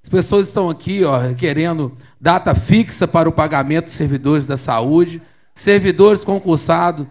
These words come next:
sem o reajuste do salário mínimo de dois mil e vinte. Me ajuda aí, deixa eu ver. Plano de cargos e salário, falando nisso, plano de cargos e salário, uma reivindicação que eu tenho feito constantemente.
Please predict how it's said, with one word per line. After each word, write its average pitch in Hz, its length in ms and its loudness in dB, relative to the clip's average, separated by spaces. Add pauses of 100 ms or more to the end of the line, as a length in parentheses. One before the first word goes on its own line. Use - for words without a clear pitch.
(240)
sem - 340 -4
o 202 40 -2
reajuste 170 640 -2
do 160 40 -18
salário 156 420 -2
mínimo 151 260 -4
de 147 40 -12
dois 143 220 -4
mil 147 100 -4
e 127 60 -4
vinte. 151 580 -8 (680)
Me 135 120 -14
ajuda 151 340 -6
aí, 139 60 -6
deixa 147 260 -8
eu 135 60 -6
ver. 127 260 -8 (320)
Plano 214 300 2
de 185 120 -2
cargos 185 420 0
e 170 40 -6
salário, 160 500 -2
falando 156 260 -2
nisso, 170 260 -2
plano 175 180 0
de 156 120 -12
cargos 165 280 -4
e - 20 -18
salário, 156 380 -4
uma 139 240 -8
reivindicação 147 640 -6
que 151 60 -8
eu 143 40 -8
tenho 147 160 -8
feito 151 320 -6
constantemente. 160 920 -6